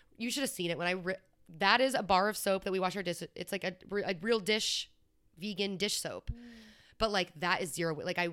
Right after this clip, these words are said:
Speaker 1: literally cleaned out our whole place. Linnell got me into composting. Like, I've just, I didn't really realize it until
Speaker 2: I
Speaker 1: all of
Speaker 2: need
Speaker 1: a
Speaker 2: to
Speaker 1: sudden.
Speaker 2: read that. You're, you have an article, right?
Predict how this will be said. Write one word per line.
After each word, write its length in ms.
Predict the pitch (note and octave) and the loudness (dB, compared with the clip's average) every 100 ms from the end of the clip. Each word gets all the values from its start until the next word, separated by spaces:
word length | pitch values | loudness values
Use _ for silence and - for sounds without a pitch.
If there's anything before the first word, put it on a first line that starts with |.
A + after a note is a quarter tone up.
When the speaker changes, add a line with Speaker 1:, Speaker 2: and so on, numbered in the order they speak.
| - | -4
Speaker 1:
literally 320 | F#3+ A3+ A#3+ | 0 2 0
cleaned 240 | A#3+ A3+ | -2 -2
out 60 | G3+ | 0
our 80 | F3 | -2
whole 180 | E3+ G#3 | -4 -6
place. 480 | - G3+ G3 F#3+ - - _ - | -2 0 0 -4 -12 -18 _ -8
Linnell 280 | F3+ G3+ | -2 0
got 140 | G#3 F#3 | 0 -2
me 140 | G3 | -2
into 140 | F#3+ F3+ | -4 -4
composting. 680 | - F3+ F3 F#3 F3 G3+ | -2 -2 -2 -6 -4 -4
Like, 180 | E3 F3+ - - | -4 -6 -8 -6
I've 140 | G3+ | -6
just, 340 | F3+ A#3 - - | -4 -4 -4 -2
I 80 | A3 | -2
didn't 120 | C#4+ | 0
really 120 | C#4+ | -4
realize 320 | G3 G3+ G3 F3+ | -4 -2 0 -2
it 60 | |
until 160 | D#3+ G3 | -4 -2
Speaker 2:
I 60 | |
Speaker 1:
all 60 | E3+ | 0
of 40 | |
Speaker 2:
need 60 | F3+ | 0
Speaker 1:
a 20 | |
Speaker 2:
to 60 | F3 | 0
Speaker 1:
sudden. 180 | D#4 A3+ | 0 -2
Speaker 2:
read 200 | A#3 - | -4 -4
that. 220 | G#3 - - G#3 | -8 -10 -16 -20
You're, 400 | A3+ A#3 A3+ G#3+ - | -14 -14 -14 -16 -12
you 120 | A3 A3 | -12 -12
have 200 | A3 A3 | -12 -12
an 80 | A3 | -12
article, 400 | G3 G#3+ - D3 | -14 -16 -20 -20
right? 340 | F#3+ G3 A3+ | -20 -18 -18